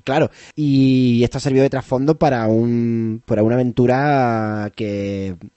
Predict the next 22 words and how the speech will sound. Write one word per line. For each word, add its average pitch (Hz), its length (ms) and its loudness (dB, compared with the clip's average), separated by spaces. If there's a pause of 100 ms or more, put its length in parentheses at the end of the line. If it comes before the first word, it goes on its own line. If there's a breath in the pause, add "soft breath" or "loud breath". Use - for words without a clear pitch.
(240)
digamos 110 320 -8
que 131 80 -4
se 123 60 -2
sale 127 160 -2
de 123 60 -2
los 117 120 0
cánones 123 420 -4
de 120 140 0
lo 110 140 -2
que 113 200 -4
es 110 160 -6
el 120 80 -6
juego 123 800 0
de 120 140 -6
plataformas 120 500 -6
clásico, 135 340 -6
aunque 117 240 -2
tenga 113 160 -6
mucho 120 240 -4
de 120 140 0
él, 147 120 -2 (640 soft breath)
y 120 880 2